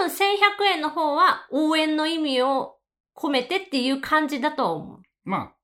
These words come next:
Speaker 2: 試すのは確か最初に試せたんだよね、無料で。
Speaker 1: 二週間ぐらい、十四日間のそのフリートライアル期間があって、その期間試して、よかったら買ってね。いらなかっ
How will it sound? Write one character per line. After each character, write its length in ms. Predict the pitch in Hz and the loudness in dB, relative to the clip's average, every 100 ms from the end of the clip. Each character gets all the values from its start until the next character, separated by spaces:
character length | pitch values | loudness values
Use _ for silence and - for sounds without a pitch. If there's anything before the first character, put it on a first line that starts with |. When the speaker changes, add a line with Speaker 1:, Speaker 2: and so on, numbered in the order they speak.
| - | -10
Speaker 2:
試 300 | - 277 349 | 0 0 0
す 120 | - | -2
の 120 | 220 165 | 2 2
は 80 | |
確 220 | - 185 - | 0 -4 -2
か 100 | - | -4
最 220 | 160 160 | -2 -2
初 80 | 170 | -4
に 120 | 165 | -2
試 240 | 151 165 165 | -2 -2 -4
せ 100 | - | -6
た 140 | 90 | -6
ん 100 | 82 | -8
だ 60 | 85 | -8
よ 60 | |
ね、 100 | 107 | -6
無 180 | 127 104 | -4 -4
料 240 | 101 90 | -6 -6
で。 140 | 90 95 | -8 -4
Speaker 1:
二 140 | 302 339 | -2 -2
週 160 | - 453 466 | 0 0 4
間 260 | 440 427 427 | 6 6 4
ぐ 100 | 415 | 2
ら 160 | 330 | 2
い、 340 | 240 254 214 196 | 2 -2 -4 -2
十 220 | 339 392 | 0 2
四 160 | 415 | 2
日 240 | 415 415 415 | 2 0 4
間 320 | 277 208 196 | 2 2 -2
の 320 | 226 226 208 | -4 -4 -6
そ 140 | 208 233 | -8 -8
の 120 | 220 | -8
フ 220 | - 254 | -6 -4
リ 420 | 285 285 285 277 | -2 0 -2 -2
ー 40 | 269 _ - | -6 _ -6
ト 120 | 247 | 2
ラ 160 | 269 277 | 2 4
イ 120 | 269 | 2
ア 80 | 262 | 2
ル 160 | 269 | 0
期 160 | 269 - | -6 -4
間 260 | 202 180 | -2 -2
が 200 | 160 - | -4 0
あ 60 | 254 | 0
っ 220 | 277 - - | 0 -6 -2
て、 320 | 269 254 214 | 0 0 -2
そ 200 | - 294 | -4 -4
の 120 | 339 | -4
期 140 | 339 - | -4 2
間 300 | 381 285 269 | 2 2 0
試 320 | 277 311 339 | -2 0 -4
し 120 | - | -8
て、 300 | - 392 330 - _ - | -2 -2 -2 -6 _ -2
よ 100 | 403 | 0
か 140 | 415 381 | 4 4
っ 40 | 381 | 4
た 100 | 415 392 | 2 4
ら 160 | 320 | 2
買 180 | - 196 | 2 -2
っ 20 | - _ | -4 _
て 140 | 208 | -6
ね。 360 | 208 285 302 _ _ _ _ | -2 -4 -6 _ _ _ _
い 80 | - | -2
ら 140 | 311 320 | 0 2
な 120 | 349 | 2
か 120 | |
っ 40 | 403 | 2